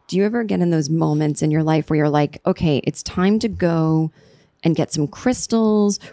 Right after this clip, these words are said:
or go see a psychic or do some kind of meditation healing circle group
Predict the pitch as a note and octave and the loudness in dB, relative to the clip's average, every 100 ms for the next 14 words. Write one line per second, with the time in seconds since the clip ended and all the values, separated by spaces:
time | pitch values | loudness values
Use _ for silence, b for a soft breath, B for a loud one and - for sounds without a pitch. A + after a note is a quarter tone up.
0 | - D3+ D3 D3+ D3 D#3 - - - D4 | -4 -2 2 0 0 -2 -2 -2 0 0
1 | C4 - A#3+ A3+ A3 B B - D#3+ D#3 | 0 0 2 2 -2 B B -4 -2 -2
2 | E3 D#3 D#3 C3+ D3+ D#3 D3 - D#3+ D3 | -4 -4 -4 -2 -2 0 0 -2 0 0
3 | - D#3 D3 G#3+ A#3+ A#3 A#3 A3 B B | 2 0 0 0 0 2 2 2 B B
4 | - - G#3 G3 G#3+ F#3+ F#3 G2+ | -10 0 0 2 0 2 2 2